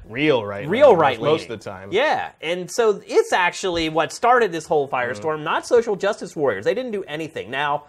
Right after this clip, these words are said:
Speaker 2: one thing you could say is
Speaker 1: And the
Speaker 2: that
Speaker 1: Disney thing came about because the Wall Street Journal asked them for comment, and they didn't comment, but then they fired him?
Speaker 2: Well, I'm
Speaker 1: Is that
Speaker 2: gue-,
Speaker 1: what
Speaker 2: here's
Speaker 1: happened there?
Speaker 2: what, here's what I'm guessing, is that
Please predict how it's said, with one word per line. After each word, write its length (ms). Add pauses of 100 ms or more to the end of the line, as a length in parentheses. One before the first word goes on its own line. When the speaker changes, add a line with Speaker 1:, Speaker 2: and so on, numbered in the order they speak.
(380)
Speaker 2:
one 200
thing 140
you 80
could 280
say 560
is 160
Speaker 1:
And 80
the 60
Speaker 2:
that 80
Speaker 1:
Disney 280
thing 260
came 200
about 280
because 240
the 80
Wall 160
Street 180
Journal 240
asked 220
them 120
for 120
comment, 520 (220)
and 160
they 160 (400)
didn't 280
comment, 360
but 140
then 180
they 160 (200)
fired 280
him? 300
Speaker 2:
Well, 140
I'm 200
Speaker 1:
Is 60
that 160
Speaker 2:
gue-, 40
Speaker 1:
what 80
Speaker 2:
here's 20
Speaker 1:
happened 160
there? 60
Speaker 2:
what, 240
here's 220
what 140
I'm 220
guessing, 460 (180)
is 400
that 140